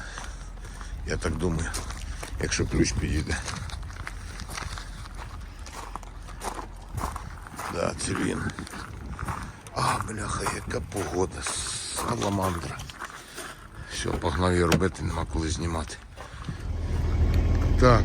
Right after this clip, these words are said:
наша з вами задача на сьогодні.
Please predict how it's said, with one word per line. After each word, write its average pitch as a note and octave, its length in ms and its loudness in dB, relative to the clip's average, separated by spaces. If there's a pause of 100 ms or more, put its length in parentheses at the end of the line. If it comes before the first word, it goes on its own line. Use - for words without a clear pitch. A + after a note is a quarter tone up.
наша C3 380 10
з A2+ 80 8
вами A#2+ 300 12
задача A2 680 10 (1900)
на A2 160 8
сьогодні. A2 640 12